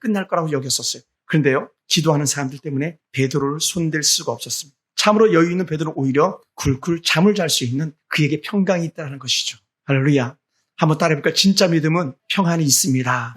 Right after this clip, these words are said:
그러지 못할 때가 많거든요. 저도 사실 이 베드로 같은 그런 여유 있는 그런 평강이 내게 있기를 날마다 소원해 봅니다.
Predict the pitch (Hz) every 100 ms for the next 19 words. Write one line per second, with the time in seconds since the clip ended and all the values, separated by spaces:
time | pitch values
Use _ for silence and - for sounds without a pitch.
0 | 214 220 254 247 220 - 233 - - 127
1 | 165 - - 214 220 - - - - 180
2 | 247 202 156 175 196 220 190 - 190 180
3 | 170 - 208 202 _ - - 233 214 180
4 | 160 185 - - - 165 - 220 185 180
5 | 151 156 139 143 135 - 175 185 - 180
6 | 156 135 127 113 -